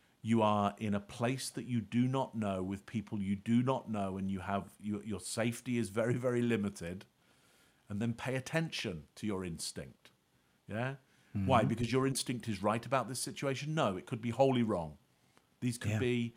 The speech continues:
Speaker 1: the greatest people in your life, and you will never see them again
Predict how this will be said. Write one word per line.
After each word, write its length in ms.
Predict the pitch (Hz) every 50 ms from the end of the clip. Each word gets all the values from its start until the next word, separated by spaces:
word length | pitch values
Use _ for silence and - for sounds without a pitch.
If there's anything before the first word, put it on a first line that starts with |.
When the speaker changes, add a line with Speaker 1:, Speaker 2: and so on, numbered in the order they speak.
| - - - - - _ _ _
Speaker 1:
the 80 | - 123
greatest 500 | - 131 151 151 139 - 151 131 - -
people 360 | - 135 127 - - 104 104
in 140 | 104 104 107
your 140 | 107 101 104
life, 560 | 104 101 90 95 107 113 120 - - - - _ _ _ _ _ _ _ _ _
and 360 | - 110 110 110 107 104 101 - - - _ _ _ _
you 240 | - 127 123 113 117
will 160 | 117 117 117
never 220 | 113 120 117 120
see 260 | 117 - - 127 117 113
them 160 | 104 107 110
again 320 | 107 101 107 98 82 69